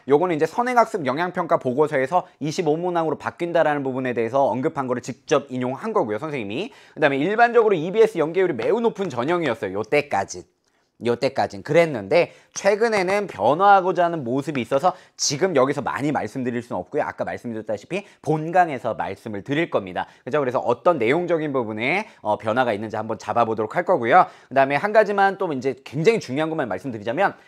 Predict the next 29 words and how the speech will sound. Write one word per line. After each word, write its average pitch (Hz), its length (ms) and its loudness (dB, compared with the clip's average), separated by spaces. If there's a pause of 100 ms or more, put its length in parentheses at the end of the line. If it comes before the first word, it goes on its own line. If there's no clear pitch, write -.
(160)
문학은 202 600 2
지문만 220 720 0
활용되고 190 520 -2
있고 135 220 -4
연계율이 143 500 -2
가장 175 360 -2
높았습니다. 95 600 -10 (200)
그죠? 139 220 -2 (140)
그래서 127 200 -2
우리 135 240 -2
친구들이 135 320 -4
선택과 151 720 -2
집중을 147 480 -6
해야 180 120 0
된다면 143 340 -2 (180)
지금 170 440 -4
우리가 135 400 0
뭘 151 440 0
해야 185 240 4
하는가에 139 400 2
대해서 110 380 2 (880)
말씀드리는 95 640 -8
거예요. - 260 -18 (220)
그죠? 120 200 -4 (140)
그래서 113 160 -6
이런 127 240 4
부분들을 123 360 -4
조금 139 340 -6
더, 165 260 8